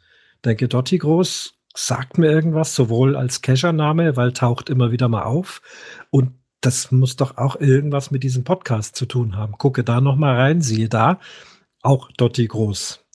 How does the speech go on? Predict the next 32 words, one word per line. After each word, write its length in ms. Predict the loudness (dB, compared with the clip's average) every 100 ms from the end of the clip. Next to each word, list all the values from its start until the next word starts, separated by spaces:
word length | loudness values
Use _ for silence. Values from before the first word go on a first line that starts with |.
| _ _ -20 _ _
Und 320 | 2 2 0
dann 160 | -2 -2
dachte 260 | -4 -2
ich 100 | -2
mir, 140 | -2 -4
„Aha, 380 | 0 2 2
jetzt, 260 | 0 -2 -2
jetzt 200 | -4 0
weiß 200 | 0 2
ich, 220 | 0 0
äh, 60 | -4
ungefähr, 580 | -2 0 0 0 0 2
wer 120 | 2
das 200 | 0 -2
ist.“ 260 | -4 -6 -4
Und 380 | 0 0 -2 -8 -20 _ _
jetzt 360 | 0 0 -2
melde 200 | 0 2
ich 140 | 0 -2
mich 180 | -4 0
mal 160 | 0
da, 220 | 2 2 2
weil 200 | 0 2
da 140 | 0
nämlich 340 | -2 -4 -6 -4
seit 220 | -4 0
längerem 400 | 0 0 -2 -4
keine 280 | -2 -2 0
Folge 300 | 2 4 4
mehr 140 | 0
gekommen 380 | -6 -10 -10 -10
ist. 240 | -12 -14